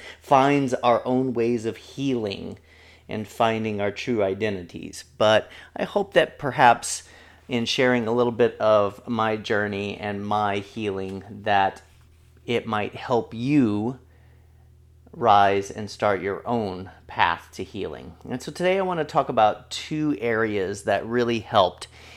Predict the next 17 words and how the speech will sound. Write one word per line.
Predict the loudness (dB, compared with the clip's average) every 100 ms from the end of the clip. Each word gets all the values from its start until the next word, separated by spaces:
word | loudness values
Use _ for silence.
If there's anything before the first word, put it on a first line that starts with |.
| -18 -6
in | -4 -2 -6 -10 -18 -20 -20 -20 -20 -14
my | -2 2 2 2 0 -4 -10 _
healing | -20 -12 -2 0 0 -2 -6 -10 -20 _ _ _ _ _ _ -18 -4
during | -2 0 -2
my | -2
mental | -4 -4 -4
health | -2 -4
struggle, | -4 -8 -6 -10 -8
and | -6 0
that | 0
is | 0 -4
faith | -2 2 2 2 -4
and | -8 -8
family. | -4 -4 -4 -10 -18 _ _ _ -20 -20 _
Faith | -10 0 0 0
and | -4 -4
family. | -4 -4 -6